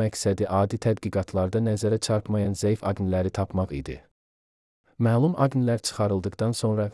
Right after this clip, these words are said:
tədqiqatçılar müxtəlif spektrlərdən istifadə edərək zəif aqnlərin parlaqlığını artırıblar. Daha sonra bu qalaktikaları müəyyən kriteriyalara görə qruplaşdırıblar, məsələn,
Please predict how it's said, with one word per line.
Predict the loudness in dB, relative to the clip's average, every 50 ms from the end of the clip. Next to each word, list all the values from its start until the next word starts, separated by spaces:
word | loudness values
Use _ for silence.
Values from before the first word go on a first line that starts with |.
| -2 -2
tədqiqatçılar | -2 -2 -2 -4 -2 -2 -2 -2 -4 -4 -2 -2 0 0 0 -2
müxtəlif | -2 0 0 0 0 0 -2 -4
spektrlərdən | -4 -4 -4 -4 -4 -2 0 0 0 0 0 -2 -2 -4
istifadə | -6 -6 -2 0 0 0 2 0 0 0
edərək | 0 0 0 0 -2 -2
zəif | 0 0 0 0 0
aqnlərin | -2 -2 -2 0 -2 0 0 0 0 0 -2
parlaqlığını | 0 0 0 0 0 -2 -2 -2 -4 -2 -2 -2 0 0
artırıblar. | -2 -2 -2 -2 -2 -2 -2 -2 -4 -6 -6 -8 -12 _ _ _ _ _ _ _ _ _ _ _ _ _ _ _ _ _ _ 0
Daha | 0 2 0
sonra | 0 0 0 2 2 2 0 0 0 -2
bu | 0
qalaktikaları | 2 4 4 4 2 0 -4 -6 -2 0 2 2 2 2 2
müəyyən | 2 2 2 2 0 0 0 -2
kriteriyalara | -2 -6 -4 -2 -2 0 0 2 2 2 2 2 2
görə | 2 2 2 2
qruplaşdırıblar, | 0 0 -2 -2 -2 -2 -2 -2 -2 -4 -4 -2 -2 -2 -2 -2 -2 -2 -4 -4 -4
məsələn, | -4 -2 0 0 0 0 0 -2 -2